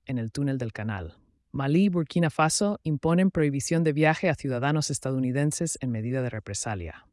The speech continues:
Tailandia libera a dieciocho soldados camboyanos detenidos desde julio. Tatiana Schlossberg, nieta de John F. Kennedy, fallece a los treinta y cinco años. La autora de Heated Rivalry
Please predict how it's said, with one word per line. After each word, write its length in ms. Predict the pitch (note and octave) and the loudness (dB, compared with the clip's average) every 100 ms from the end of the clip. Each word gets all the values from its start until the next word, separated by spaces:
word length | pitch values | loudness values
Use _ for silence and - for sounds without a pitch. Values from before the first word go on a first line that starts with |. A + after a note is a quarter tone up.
| _ - | _ 0
Tailandia 520 | D3 D#3 F3 G#3 G#3+ | 4 8 8 10 8
libera 340 | F3 D#3+ F3+ | 8 8 8
a 60 | E3 | 8
dieciocho 440 | D3 - D#3 - | 6 4 4 4
soldados 440 | - D3+ C#3 C#3 - | 2 2 2 0 0
camboyanos 600 | C#3 C3 C3 C#3 E3 D#3 | 0 0 2 2 0 -2
detenidos 540 | B2 A#2+ B2 B2+ A#2+ | -4 -2 -2 -2 -4
desde 240 | A2 G#2+ | -6 -8
julio. 460 | G2+ A#2+ G2 E2 - _ _ _ _ _ _ _ _ _ _ _ _ _ | -8 -6 -8 -10 -16 _ _ _ _ _ _ _ _ _ _ _ _ _
Tatiana 440 | - C#3 F3+ F3 F#3 | -4 2 4 6 6
Schlossberg, 600 | - D3+ D3 - F2+ D#2+ - _ _ - | 6 6 4 0 -8 -10 -16 _ _ -2
nieta 300 | D3 D3 E3 | 0 2 2
de 100 | C#3+ | 2
John 180 | B2+ C3 | 0 -2
F. 120 | B2+ | -2
Kennedy, 440 | - C3+ A#2+ D2+ - _ _ _ _ _ _ _ _ _ _ _ _ | -4 -4 -4 -6 -12 _ _ _ _ _ _ _ _ _ _ _ _
fallece 440 | C#3 C#3 D#3 F3+ | 0 4 4 4
a 40 | |
los 160 | C#3+ C3 | 2 2
treinta 280 | - C3 B2 | 0 0 0
y 40 | |
cinco 400 | A#2 D3 C3+ A#2+ | -2 0 0 -2
años. 500 | A2+ G2+ F2+ - - _ _ | -2 -4 -6 -12 -14 _ _
La 120 | C3 | -4
autora 340 | C3 E3+ E3 D#3+ | 2 6 6 6
de 80 | |
Heated 380 | C3 G3 G#3 F#3+ | 4 2 4 4
Rivalry 640 | C#3+ C#3+ D#3 F3 F#3+ G3 | 6 4 6 4 2 0